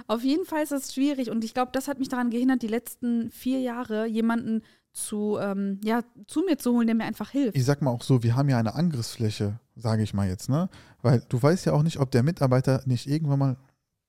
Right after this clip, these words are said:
Speaker 2: sauer ist oder kündigt und abhaut. Weißt du ja auch nicht. So, wir können ja nicht in jede Seele reingucken.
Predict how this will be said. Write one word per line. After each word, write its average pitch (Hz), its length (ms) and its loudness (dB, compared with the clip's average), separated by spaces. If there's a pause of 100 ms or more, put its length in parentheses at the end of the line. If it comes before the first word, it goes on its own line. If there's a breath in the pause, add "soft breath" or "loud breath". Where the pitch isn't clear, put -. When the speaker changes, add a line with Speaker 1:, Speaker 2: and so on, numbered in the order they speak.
(300)
Speaker 2:
sauer 165 360 4
ist 196 180 0
oder 123 140 2
kündigt 165 320 0
und - 140 -6
abhaut. 101 480 -2
Weißt 139 220 0
du 123 40 4
ja 110 100 2
auch 113 160 -2
nicht. 104 340 -4
So, 101 200 -10
wir 117 80 -4
können 135 160 4
ja 139 40 6
nicht 139 200 0
in 123 340 -2
jede 123 240 2
Seele 131 280 4
reingucken. 101 580 -2